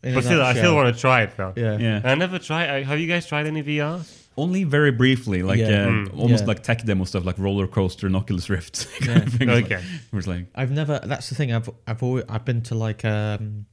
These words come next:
Speaker 1: exhibitions where they have a V R bit, and I don't.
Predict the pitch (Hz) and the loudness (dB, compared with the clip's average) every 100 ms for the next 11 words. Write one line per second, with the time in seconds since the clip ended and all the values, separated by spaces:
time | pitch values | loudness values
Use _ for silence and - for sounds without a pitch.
0 | - - _ _ _ - - - 117 117 | -20 -20 _ _ _ -20 -20 -8 -8 -6
1 | 117 113 113 113 110 104 - 107 107 101 | -2 -2 -2 -6 -6 -8 -6 -4 -4 -8
2 | _ _ _ - 110 104 110 107 - - | _ _ _ -4 -2 -2 -2 -4 -8 -10
3 | 113 110 110 104 104 107 101 - _ _ | -6 -2 -2 -2 -4 -6 -6 -10 _ _
4 | _ - 117 117 117 123 | _ -8 -2 -2 -2 -4